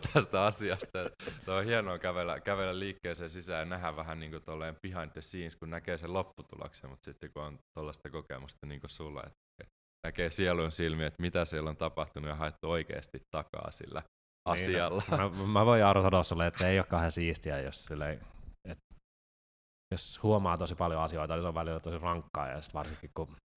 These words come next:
Speaker 2: mä oon puhunut jonkin verran niinku ammattilaistapahtumista asiakaskokemuksesta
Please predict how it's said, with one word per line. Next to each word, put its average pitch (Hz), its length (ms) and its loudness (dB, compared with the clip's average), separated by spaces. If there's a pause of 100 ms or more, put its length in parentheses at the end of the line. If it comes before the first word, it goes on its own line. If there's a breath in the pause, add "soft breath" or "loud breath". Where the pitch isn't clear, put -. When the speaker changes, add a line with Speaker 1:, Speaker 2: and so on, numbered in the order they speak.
(160)
Speaker 2:
mä 71 80 -8
oon 73 100 -6
puhunut 78 280 -4
jonkin 73 200 -8
verran 73 260 -4
niinku 71 260 -8 (640)
ammattilaistapahtumista 78 920 -6
asiakaskokemuksesta 78 1300 -8